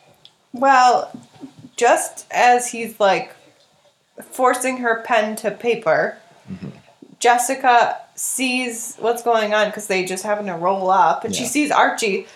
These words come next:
Speaker 1: who drives away.
Speaker 2: I have to say, Jess had impeccable timing this episode.
Speaker 1: Always.
Speaker 2: Yeah.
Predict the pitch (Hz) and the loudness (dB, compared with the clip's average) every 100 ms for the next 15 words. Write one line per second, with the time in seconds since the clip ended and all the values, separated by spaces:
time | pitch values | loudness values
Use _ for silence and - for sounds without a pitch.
0 | - 302 196 202 214 311 339 - - 208 | -4 -2 2 4 6 6 4 2 4 6
1 | 202 202 214 330 - 190 190 - 170 175 | 6 4 6 6 6 4 4 2 2 0
2 | - 135 - 110 85 - _ _ _ _ | 0 0 2 2 0 -6 _ _ _ _
3 | _ _ - 123 143 - 120 110 - - | _ _ 0 2 2 0 0 0 -4 -4
4 | 110 117 95 - - 85 82 76 147 - | -2 -2 -2 -2 -2 -6 -6 -8 -6 -6
5 | - - - - 226 208 160 143 - - | -8 -8 -6 2 4 4 2 -2 -6 -16
6 | _ _ _ _ - - | _ _ _ _ -16 -16